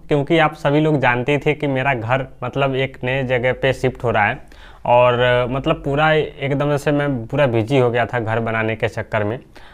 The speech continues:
तो क्योंकि आप सब, हम ही लोगों को देखना था कि कैसे क्या चीज़ बन रहा है, क्या हो रहा है, तो सब चीज़ मिलजुल कर ही करते हैं, ठीक है। तो सारी चीज़ें करने के बाद दोस्तों, finally मेरा घर बन चुका है।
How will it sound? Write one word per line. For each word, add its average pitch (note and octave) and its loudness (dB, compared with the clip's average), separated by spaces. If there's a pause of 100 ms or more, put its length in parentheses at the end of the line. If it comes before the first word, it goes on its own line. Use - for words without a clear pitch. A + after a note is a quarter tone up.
(180)
तो A#2+ 2
क्योंकि D3+ 4
आप C3+ -4
सब, - -4
हम B2+ -2
ही C#3 0
लोगों C#3 0
को C#3 -4
देखना B2+ -2
था B2+ 0
कि C3 -2
कैसे B2 -2
क्या A#2+ -2
चीज़ A#2+ -2
बन A#2 -4
रहा A#2 0
है, A2+ -2
क्या A#2 -2
हो G#2+ -2
रहा G#2 -4
है, G#2+ -6
तो - -10
सब C3 -4
चीज़ C3+ -2 (760)
मिलजुल C3 2
कर C3+ 2
ही C3 6
करते A#2 -2
हैं, A#2 2
ठीक C#3+ 0
है। F#2+ -6 (380)
तो C3 2
सारी C#3+ 2
चीज़ें D#3 4
करने C#3 0
के D3 -2
बाद C3+ 4
दोस्तों, C3+ 0
finally C3 0
मेरा C3 0
घर A#2+ -2
बन A#2+ 0
चुका B2 0
है। G#2+ -2